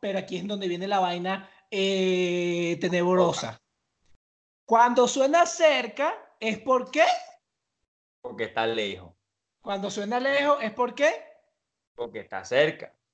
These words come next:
Speaker 1: Si es un mamagüevo que está silbando, obviamente siempre se va a escuchar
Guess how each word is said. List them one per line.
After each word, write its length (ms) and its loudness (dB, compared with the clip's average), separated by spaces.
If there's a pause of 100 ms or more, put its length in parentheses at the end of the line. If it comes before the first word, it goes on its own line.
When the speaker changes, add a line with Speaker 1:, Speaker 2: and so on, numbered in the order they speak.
(280)
Speaker 1:
Si 180 -6
es 60 0
un 100 -2
mamagüevo 460 2
que 80 -4
está 160 -4
silbando, 540 0
obviamente 340 -2
siempre 300 -4
se 80 -4
va 60 -2
a 20 -4
escuchar 440 -2